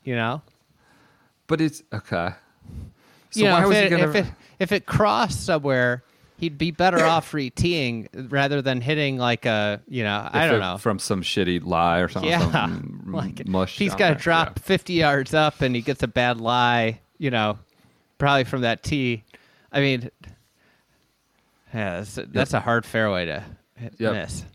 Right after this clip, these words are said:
Speaker 2: Any, uh, we'll be, this is gonna be a short one. <laughs> You're on the road. You're ready to, you know, end this week. Um, what did you like? Anything you like? I, I, I broke this out into some things I liked, some things I didn't like from our first, uh,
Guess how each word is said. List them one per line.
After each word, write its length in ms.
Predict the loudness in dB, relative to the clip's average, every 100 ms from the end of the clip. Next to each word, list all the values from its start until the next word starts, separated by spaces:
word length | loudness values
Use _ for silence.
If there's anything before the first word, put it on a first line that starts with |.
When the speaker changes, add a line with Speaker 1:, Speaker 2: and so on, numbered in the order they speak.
| _ _ _ _ _ _ _ _ 0
Speaker 2:
Any, 300 | 4 6 6
uh, 360 | 8 6 4
we'll 140 | 2 0
be, 240 | 0 -2 -4
this 140 | -6
is 40 | -6
gonna 140 | -6
be 80 | -4
a 60 | -2
short 280 | -2 -2 -2
one. 180 | -6 -2
<laughs> 20 |
You're 180 | 2 2
on 80 | 2
the 60 |
road. 340 | 4 4 4 2
You're 80 |
ready 240 | 4 4 6
to, 580 | 4 4 2 -2 -12 -10
you 80 | -4
know, 240 | 0 0 0
end 240 | 0 2
this 200 | 0 2
week. 360 | 0 0 -2 -20 _ -2
Um, 480 | 2 4 2 0 -4 _ _ _ _ _ -20 -4
what 140 | 0 2
did 160 | 2
you 100 | 2
like? 360 | 2 4 2 0
Anything 340 | 0 2 2 2
you 80 | 2
like? 340 | 2 0 0
I, 400 | 0 2 2 2
I, 120 | 0
I 20 | 0
broke 360 | 2 2 2
this 180 | -2 0
out 160 | 0 2
into 180 | -2
some 180 | -4 -4
things 240 | 0 0 0
I 60 |
liked, 300 | 0 0 -2
some 160 | -6 -4
things 180 | -4 -4
I 60 |
didn't 240 | -4 -4 -2
like 200 | -4 -4
from 160 | -6 -6
our 80 |
first, 420 | -4 -6 -6 -8 -6
uh, 440 | -4 -2 -4